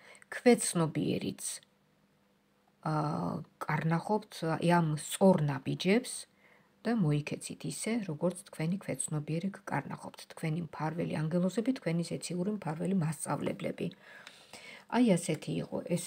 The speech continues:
მესამე ვარიანტი, ჩემო კარგებო. გისურვებთ ბედნიერებას, კარგად ყოფნას, ჯანმრთელობას და, რა ვიცი, ღვთის მფარველობას. გაიშალა სამი ვარიანტი თემაზე.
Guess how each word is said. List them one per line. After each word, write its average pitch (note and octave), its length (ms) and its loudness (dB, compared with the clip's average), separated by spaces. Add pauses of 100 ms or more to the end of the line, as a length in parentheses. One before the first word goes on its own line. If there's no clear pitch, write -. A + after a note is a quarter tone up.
მესამე D#3+ 600 0 (220)
ვარიანტი, D#3+ 760 -2
ჩემო D3+ 400 -6
კარგებო. F#3+ 680 -2 (560)
გისურვებთ - 600 -2
ბედნიერებას, G3 840 0
კარგად F#3+ 480 -6
ყოფნას, B3 480 -6
ჯანმრთელობას G3+ 920 -6
და, A3 160 -2 (760)
რა E3 140 -8
ვიცი, D#3 240 -10
ღვთის - 340 -4
მფარველობას. - 1000 -4 (200)
გაიშალა A#3 600 -2
სამი D#3 420 -4
ვარიანტი F3 680 0 (1500)
თემაზე. F#3+ 540 2